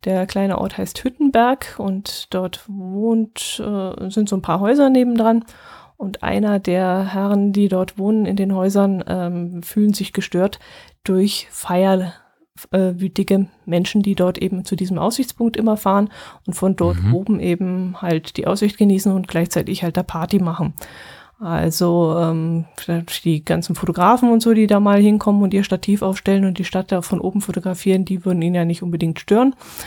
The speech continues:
Speaker 1: Aber es kommen halt immer wieder, gerade am Wochenende, dann junge Leute dorthin, teilweise mit mehreren Autos, zehn Autos oder so. Und die stellen sich da hin und machen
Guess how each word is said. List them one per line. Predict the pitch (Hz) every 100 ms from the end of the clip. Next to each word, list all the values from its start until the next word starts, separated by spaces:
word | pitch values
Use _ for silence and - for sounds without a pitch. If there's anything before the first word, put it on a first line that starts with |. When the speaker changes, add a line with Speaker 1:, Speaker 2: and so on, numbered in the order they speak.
| -
Speaker 1:
Aber | - 180 190 185
es | 208 -
kommen | 196 190
halt | 180
immer | - 185 175
wieder, | 170 170 170 - -
gerade | - 165
am | 165 160
Wochenende, | 165 165 165 165 165
dann | 170 165 170 - -
junge | 190 196
Leute | 190 170 175 175
dorthin, | 175 - 175 180 - - - _
teilweise | - 180 175 180 175
mit | 175 170 - 190
mehreren | 185 175 160
Autos, | 226 247 220 -
zehn | 196 180
Autos | 208 226 226 214
oder | 202 190
so. | 190
Und | 202 - - - -
die | 180
stellen | - 175
sich | 170 -
da | 175
hin | 165
und | 170 175
machen | 160 165